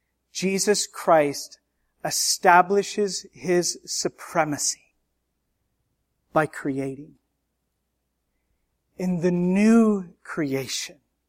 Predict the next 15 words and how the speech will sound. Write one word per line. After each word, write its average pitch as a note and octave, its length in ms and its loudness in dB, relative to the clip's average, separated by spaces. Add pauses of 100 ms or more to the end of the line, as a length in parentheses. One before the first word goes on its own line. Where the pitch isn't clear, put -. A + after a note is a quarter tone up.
(600)
He F#3+ 180 -4
establishes D#3+ 1080 0
supremacy C3+ 880 -4 (1400)
by C3+ 140 -4
dying. A#2+ 540 -6 (3000)
The D#3+ 80 -8
Creator E3+ 580 0
first - 380 -4
spoke, - 440 -4 (840)
and D3+ 120 -6
all D#3 200 4
things E3 480 -8
came D3 280 -6
to C#3+ 100 -8
be. C#3 280 -8